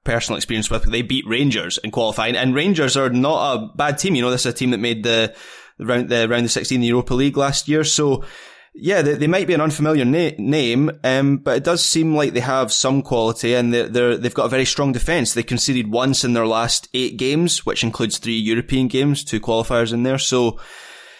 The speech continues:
yeah, they, they, they, they might not be the whipping boys, but I would maybe save your cash on whether they're gonna get out of a group that includes Real Madrid, Inter, and, uh, Shakhtar Donetsk that spent fifty million euros this summer compared to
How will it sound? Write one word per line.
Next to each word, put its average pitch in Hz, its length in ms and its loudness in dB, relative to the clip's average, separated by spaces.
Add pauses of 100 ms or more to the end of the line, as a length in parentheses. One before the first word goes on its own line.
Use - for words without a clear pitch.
(220)
yeah, 226 280 2
they, 180 160 2
they, 190 180 2
they, 165 460 -2
they 156 140 0
might 214 200 2
not 170 140 2
be 165 60 2
the 143 100 2
whipping 160 300 2
boys, 123 340 2
but 117 340 0
I 131 140 0
would 127 220 0
maybe 135 460 -2
save 127 380 -2
your 123 140 0
cash 120 400 -2
on 117 200 0
whether 113 220 0
they're 110 160 0
gonna 110 220 -2
get 104 300 -2
out 117 120 0
of 110 140 -2
a 117 40 0
group 139 280 -2
that 135 120 2
includes 143 600 -2
Real 147 140 2
Madrid, 135 400 0 (120)
Inter, 123 440 2
and, 113 240 2
uh, 110 300 2 (180)
Shakhtar 120 360 -2
Donetsk 139 440 0
that - 120 -2
spent 120 300 -2
fifty 120 220 -4
million 113 220 2
euros 117 440 2
this 113 160 -2
summer 113 320 0
compared 117 500 -2
to 107 380 0